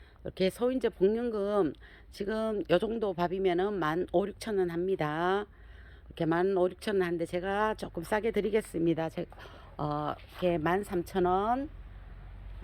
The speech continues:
이렇게 사장님이 만 오천 원을 받으시라고 하는데, 제가 조금 덜 남기고 제가 이렇게 싸게 드리겠습니다. 소인제 백 프로 복륜금입니다. 복륜금,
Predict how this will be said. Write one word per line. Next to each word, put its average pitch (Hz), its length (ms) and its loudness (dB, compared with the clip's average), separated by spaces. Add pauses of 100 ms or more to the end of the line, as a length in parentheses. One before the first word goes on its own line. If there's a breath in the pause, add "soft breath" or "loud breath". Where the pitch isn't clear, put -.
(160)
이렇게 165 360 -2
사장님이 202 520 2
만 160 200 2
오천 214 260 -4
원을 175 800 0
받으시라고 175 520 -4
하는데, 160 320 -4
제가 185 400 -2
조금 156 640 -2
덜 165 140 0
남기고 185 760 2 (640 loud breath)
제가 190 380 0
이렇게 165 280 -4
싸게 208 280 -2
드리겠습니다. 180 1200 -2 (480 loud breath)
소인제 220 500 2
백 - 200 -4
프로 240 260 4
복륜금입니다. 180 1300 4
복륜금, 185 880 4